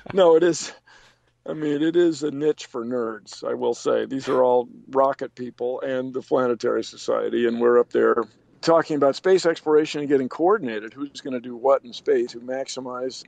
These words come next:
if I may, the discoveries per month. It's always exciting for me, but this will be especially exciting because so many people from the United States can get there without extraordinary effort. It's gonna be a great meeting.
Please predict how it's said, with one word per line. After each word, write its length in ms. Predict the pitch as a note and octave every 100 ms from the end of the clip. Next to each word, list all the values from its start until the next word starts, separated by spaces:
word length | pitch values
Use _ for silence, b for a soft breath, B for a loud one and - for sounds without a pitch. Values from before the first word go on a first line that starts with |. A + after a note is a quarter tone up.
| _
if 200 | C#3 C3
I 120 | C3+
may, 240 | C3 C3 C3
the 120 | A#2+
discoveries 720 | A2+ A2+ - D3 C#3 C3+ B2+
per 200 | - B2+
month. 440 | B2 C3+ A#2 - - b b
It's 140 | D3
always 300 | F#3 G#3+ F#3+
exciting 500 | E3 - E3+ D#3+ D#3+
for 140 | B2+ C3+
me, 240 | D3 C#3
but 160 | A#2 A#2+
this 180 | D3+ -
will 60 |
be 100 | C3
especially 480 | A#2+ - G#3 - B2+
exciting 420 | A2 C3 B2 A2+
because 440 | A#2+ - B2 A#2 - b b b b b b
so 260 | - - D#3
many 440 | D3 E3+ E3+ D#3+
people 560 | - E3+ D3 D3 B2 A2+
from 200 | - D3+
the 60 | C3+
United 320 | C3 C#3 C3+
States 320 | - D3+ C#3+
can 180 | - A#2+
get 240 | A2+ D3 -
there 260 | A#2 A2
without 380 | A2+ A2+ B2 A#2+ -
extraordinary 680 | - - C3 B2 A#2 A2+
effort. 280 | A#2+ - G2 _
It's 80 | -
gonna 100 | C#3
be 40 |
a 40 | A#2
great 180 | B2+
meeting. 280 | A#2+ A2 G2+